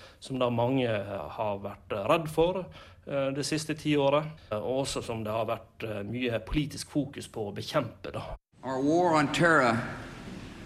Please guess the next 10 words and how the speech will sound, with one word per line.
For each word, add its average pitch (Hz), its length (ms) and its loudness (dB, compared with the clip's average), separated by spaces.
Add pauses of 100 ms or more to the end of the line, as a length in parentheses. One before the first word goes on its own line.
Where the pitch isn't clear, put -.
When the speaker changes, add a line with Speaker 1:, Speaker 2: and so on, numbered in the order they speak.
(340)
Speaker 2:
begins 156 380 6
with 156 100 8
Al 147 160 6
Qaeda, 131 480 4 (1800)
but 117 140 2
it 101 140 2
does 127 220 4
not 127 220 4
end 107 200 4
there. 90 200 2